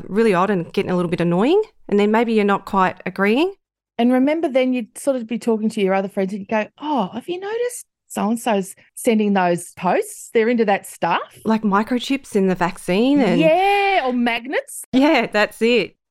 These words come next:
Speaker 2: So you'd start sort of a little bit of sort of making fun of it, and you'd be gossiping a bit about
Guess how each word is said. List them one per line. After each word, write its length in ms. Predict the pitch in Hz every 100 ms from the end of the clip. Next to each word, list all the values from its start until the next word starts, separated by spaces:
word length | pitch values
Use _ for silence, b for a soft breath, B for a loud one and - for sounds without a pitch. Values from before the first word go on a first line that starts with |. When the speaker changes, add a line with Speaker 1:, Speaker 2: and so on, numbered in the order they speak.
| _ _ -
Speaker 2:
So 80 | 311
you'd 200 | 311 -
start 360 | - 403 494
sort 220 | - 415
of 120 | 302 254
a 60 |
little 200 | 262 294
bit 140 | 247 262
of 180 | 240 - - _ _
sort 220 | - - 240
of 60 |
making 340 | 202 202 220 190
fun 220 | 214 202
of 100 | 185
it, 120 | 196
and 60 | 190
you'd 140 | 175
be 120 | 190
gossiping 520 | 165 185 185 214 214
a 60 | 185
bit 160 | 185 180
about 240 | 170 170